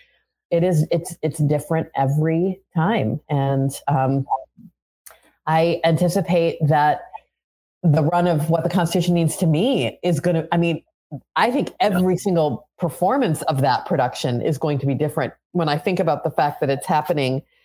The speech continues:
Speaker 1: in April of twenty twenty-four during presidential election season, and there's gonna be primaries and cau-,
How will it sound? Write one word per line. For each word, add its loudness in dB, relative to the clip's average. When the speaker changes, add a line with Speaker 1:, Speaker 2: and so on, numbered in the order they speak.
Speaker 1:
in 2
April 0
of -4
twenty 0
twenty-four 0
during 0
presidential 0
election 0
season, -2
and 0
there's 0
gonna -2
be -2
primaries 0
and -6
cau-, -6